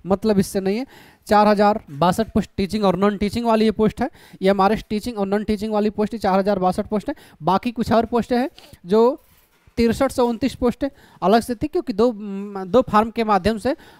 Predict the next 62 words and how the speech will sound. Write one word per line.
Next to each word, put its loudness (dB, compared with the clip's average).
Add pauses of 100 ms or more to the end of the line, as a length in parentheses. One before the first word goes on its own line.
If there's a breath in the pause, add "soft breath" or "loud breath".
दो 0
विज्ञापन 2
संख्या -2
के -2
माध्यम 0
से -2
भर्ती 0
आई 2
थी, -6 (340 loud breath)
आपको 0
याद 4
होगा। -2 (360 soft breath)
ये 0
भी, 0
आ, -8
इसका -2
डेट 2
यहाँ 2
से 0
आप 0
देख -2
सकते -6
हैं, -4
आपको -2
डेट -2
अगर 2
कंफर्म -2
नहीं -2
है, -4
भूल 0
गया 2
है, 2
तो -4
आप -2
एक -10
देख -2
सकते -8
हैं -4
यहाँ -2
पर -6 (420 soft breath)
कितनी -6
फीस 0
जमा 0
किए -2
थे, -2
क्या 0
किए -6
किए -8
थे, -6 (340 loud breath)
यहाँ 2
पर 0
देख 0
सकते -4
हैं। -4 (220 soft breath)
इससे 0
आपको 0
पता 0
चलेगा, 0
याद 4
आएगा 2
कि -4
किस -4